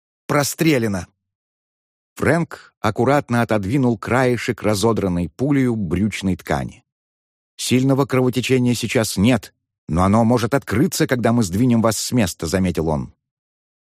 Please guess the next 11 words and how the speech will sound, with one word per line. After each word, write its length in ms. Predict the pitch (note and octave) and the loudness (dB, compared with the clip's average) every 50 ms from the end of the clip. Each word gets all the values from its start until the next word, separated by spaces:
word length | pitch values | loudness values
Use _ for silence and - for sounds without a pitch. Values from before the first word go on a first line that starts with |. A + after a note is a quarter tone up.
| _ _ _ _ - | _ _ _ _ -12
Юноши 500 | - D#2 D#2+ - F#2+ D#3 C#3+ - - G#2 | -6 0 2 2 4 4 2 0 0 -2
ловко, 520 | F#2 F2 G2+ D#3 D3+ - - B2 B2 A2+ - _ _ _ | 0 2 2 2 0 0 -2 -4 -4 -4 -4 _ _ _
свободными 800 | - - - D#2+ E2+ F2+ G2 D3+ F3 C#3 C3 B2+ A#2 A2+ G#2+ - | -10 -8 -2 0 2 2 4 4 2 4 4 4 4 4 4 2
узлами 580 | - G2 F#2 D#2+ E2 E2 G2 A#2+ C#3 C#3 C3+ B2 | 0 -2 -2 -2 0 2 4 4 4 4 4 2
намотали 460 | A2+ A2 G#2 G#2 G2+ - A2+ G#2+ G#2 | 2 4 2 2 2 2 0 2 2
на 120 | G2+ G2+ F#2+ | 2 2 2
бедро 300 | G2 F#2 F#2+ G2+ G2 F#2 | 2 2 4 4 4 4
раненого 440 | F#2+ F#2+ G2 F2+ F2 F2 D#2 D#2+ | 4 2 2 2 0 0 0 0
свои 360 | D#2+ - - D#2 D#2 D#2+ D#2+ D#2 | -2 -2 -2 0 0 0 0 0
носовые 460 | D#2 D2+ D2+ C#2 C2 D2 D2 C#2 - | 0 -2 -2 -2 -2 -2 -2 -4 -4
платки, 500 | - C2 A#1+ - - - E3 F3+ F3+ | -6 -8 -8 -6 -4 -2 -2 -2 -2